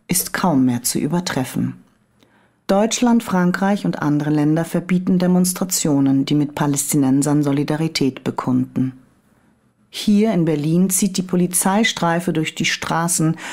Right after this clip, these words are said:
schikaniert und verhaftet arabisch aussehende Jugendliche und jeden anderen, der vermeintlich unangemessene Kritik an Israel übt. Posts auf Social Media, die israelkritisch sind, werden zensiert,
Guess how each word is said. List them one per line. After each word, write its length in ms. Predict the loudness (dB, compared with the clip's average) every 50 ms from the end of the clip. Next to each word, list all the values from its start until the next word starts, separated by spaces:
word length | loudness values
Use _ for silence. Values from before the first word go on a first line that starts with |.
| -12 -6
schikaniert 720 | -4 -2 -2 0 0 2 2 4 4 4 4 4 2 2 2
und 100 | 0 -2
verhaftet 600 | 0 -2 0 0 0 -2 -2 -2 -4 -4 -2 -2
arabisch 460 | -2 -2 -2 -2 0 0 -2 -2 -2
aussehende 460 | -2 -2 0 0 0 0 2 2 0
Jugendliche 760 | 0 0 0 2 2 2 0 2 0 -2 0 0 -2 -2 -2 -2 -6 _ _ _ _
und 200 | _ 0 0 0
jeden 340 | 0 0 2 2 4 4 2
anderen, 500 | 2 2 2 4 4 2 2 2 0 0
der 120 | 0 -2 -2
vermeintlich 800 | -2 0 0 2 2 2 2 2 0 2 2 0 0 -2 -4 -14 -20 -20 -4
unangemessene 960 | _ 0 0 2 2 0 0 0 2 2 2 2 2 0 0 0 0 0 0
Kritik 560 | -2 -2 -4 -2 -2 -2 -2 -2 -2 -2 -8 -16 _ _ _
an 140 | 0 0 2
Israel 600 | 0 0 -2 -2 -4 -4 -2 -2 -2 -2 0 -2
übt. 380 | -2 -4 -4 -8 -12 -14 -14 -14 _ _ _ _ _ _ _ _ _ _ _ _ _ _
Posts 560 | _ -2 0 2 2 2 2 0 -2 -4 -4 -4
auf 160 | -4 -4 -2
Social 380 | -2 0 0 0 0 0 0
Media, 580 | 2 2 2 2 2 2 0 2 0 0 -2 -4 -6 -10 -16 -16 -8 -6
die 160 | -4 0 0 0
israelkritisch 960 | 0 0 -2 -4 -4 -2 -2 -2 -2 -4 -2 -2 -4 -2 -2 -2 -2 -2 -2
sind, 400 | 0 2 2 2 2 2 0 -4 -12 _ _
werden 260 | -4 -2 0 0 0
zensiert, 800 | 0 0 0 0 2 2 2 2 2 2 2 2 0 0 -2 -4